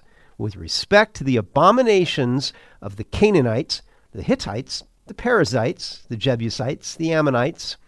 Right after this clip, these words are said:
the Moabites, the Egyptians, and the Amorites. For they have taken some of their daughters as wives for themselves and their sons,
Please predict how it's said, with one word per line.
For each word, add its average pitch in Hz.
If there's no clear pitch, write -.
the -
Moabites, 139
the 143
Egyptians, 135
and 170
the 190
Amorites. 139
For 170
they 202
have 214
taken 190
some 262
of 180
their 135
daughters 160
as 131
wives 127
for -
themselves 127
and 202
their 196
sons, 165